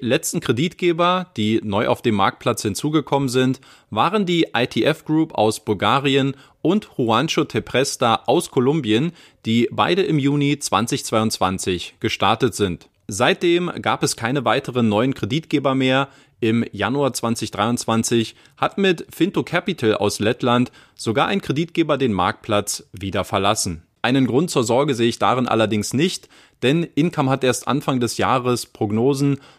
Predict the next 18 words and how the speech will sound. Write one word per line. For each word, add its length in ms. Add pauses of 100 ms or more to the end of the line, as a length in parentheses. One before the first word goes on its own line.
(100)
von 220
seinen 240
bestehenden 480
Kreditgebern 680
eingeholt, 760 (300)
mit 340
welchen 380
Kreditvolumina 800
der 140
Marktplatz 640
noch 240
bis 320
zum 160
Ende 220
des 160
Jahres 480
rechnen 420
könne. 420